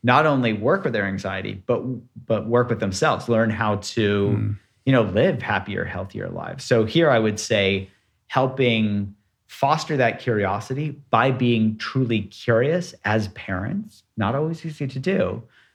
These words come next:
Speaker 1: but being truly curious and not jumping to conclusions,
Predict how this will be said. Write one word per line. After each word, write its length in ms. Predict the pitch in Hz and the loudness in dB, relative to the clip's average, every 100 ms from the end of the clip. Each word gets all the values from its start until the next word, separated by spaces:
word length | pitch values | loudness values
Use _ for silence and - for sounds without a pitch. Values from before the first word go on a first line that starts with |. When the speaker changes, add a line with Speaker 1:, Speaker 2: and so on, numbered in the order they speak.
| _ | _
Speaker 1:
but 240 | 147 123 143 | 0 0 2
being 260 | 151 156 | 2 2
truly 580 | - - - 135 135 123 | 0 -6 -2 2 2 2
curious 800 | 110 - - 165 135 90 - - | -2 -6 0 2 2 0 -6 -10
and 140 | - 110 | -2 2
not 260 | 110 110 | 2 0
jumping 380 | 107 110 107 104 | 0 0 2 0
to 80 | 98 | -2
conclusions, 1000 | - 101 92 127 147 107 - - - | -6 -6 -4 0 0 -2 -6 -8 -12